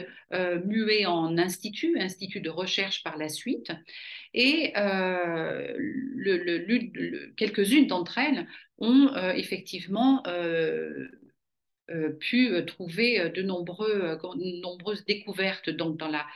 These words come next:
dans la, la, la, la crypto, euh, euh, tout ce qui est, euh, donc, cryptographie, mais également, euh, dans, euh, les, euh,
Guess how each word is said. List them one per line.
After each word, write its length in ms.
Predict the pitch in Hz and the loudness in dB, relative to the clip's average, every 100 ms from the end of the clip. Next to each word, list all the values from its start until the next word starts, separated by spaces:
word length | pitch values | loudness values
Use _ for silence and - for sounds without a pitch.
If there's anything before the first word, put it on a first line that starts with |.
| - - | -18 -6
dans 80 | 165 | -4
la, 180 | 160 135 | -2 -2
la, 240 | 147 - | -4 -4
la, 160 | 151 - | -6 -6
la 120 | - | -8
crypto, 580 | 147 - - - 180 160 | -10 -12 -12 -8 -6 -4
euh, 180 | 151 143 147 - - - - | -6 -6 -8 -14 -20 -18 -14
euh, 60 | 151 | -8
tout 140 | 185 | -8
ce 80 | - | -6
qui 340 | - 170 175 | -8 -2 0
est, 80 | 170 | 0
euh, 120 | 135 | 0
donc, 180 | - 143 | -4 -10
cryptographie, 800 | - 214 202 190 156 165 269 302 | -8 -8 -2 -2 -2 -2 2 4
mais 120 | 240 | 4
également, 600 | 196 190 170 180 - 165 | 2 -2 -2 2 4 4
euh, 140 | 180 180 | 2 -4
dans, 320 | 185 196 226 - | -4 -2 -2 -4
euh, 100 | 170 | -6
les, 360 | 170 190 202 | -4 -2 0
euh, 360 | 160 151 156 156 | -2 -4 -8 -12